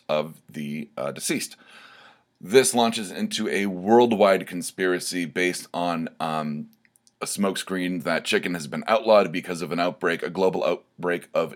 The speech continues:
avian flu, and it's up to, um, a few other cybopaths and other fu-, food-powered people to, um, find the truth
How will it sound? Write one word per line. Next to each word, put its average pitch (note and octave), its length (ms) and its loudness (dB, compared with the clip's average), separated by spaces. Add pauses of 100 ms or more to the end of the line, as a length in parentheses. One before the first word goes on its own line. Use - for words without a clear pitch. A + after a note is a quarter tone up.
avian D#2+ 380 -4
flu, G2+ 580 -2 (680)
and F2+ 280 -2
it's F2+ 300 -4
up F#2 240 0
to, E2+ 520 -4
um, D#2 240 -4
a C#2 60 -8
few G2+ 240 -2
other F2+ 160 -2
cybopaths F2 680 -2
and E2 80 -6
other E2 160 -4
fu-, E2 260 -10 (240)
food-powered F2+ 640 -2
people F2+ 380 -4
to, E2 560 -8
um, C#2+ 340 -8
find F2+ 260 -4
the E2+ 60 -6
truth F2+ 360 -8